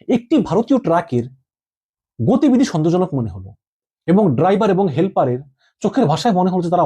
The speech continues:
অস্থির, তারা কিছুটা লুকাচ্ছে, মানে কেমন যেন সন্দেহ সন্দেহ ভাব। তখন সেই ভারতীয় ট্রাক, যার রেজিস্ট্রেশন নাম্বার হচ্ছে সিজি শূন্য চার পিইইউ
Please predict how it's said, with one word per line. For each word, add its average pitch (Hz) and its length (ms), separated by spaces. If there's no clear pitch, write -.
অস্থির, - 380
তারা 139 140
কিছুটা 165 240
লুকাচ্ছে, - 360
মানে 208 100
কেমন 240 240
যেন 226 120
সন্দেহ 190 340
সন্দেহ 139 340
ভাব। - 180
তখন 180 280
সেই 160 140
ভারতীয় 156 440
ট্রাক, 160 280
যার 143 320
রেজিস্ট্রেশন 180 400
নাম্বার 170 220
হচ্ছে 170 180
সিজি 202 520
শূন্য 175 300
চার 208 200
পিইইউ 196 720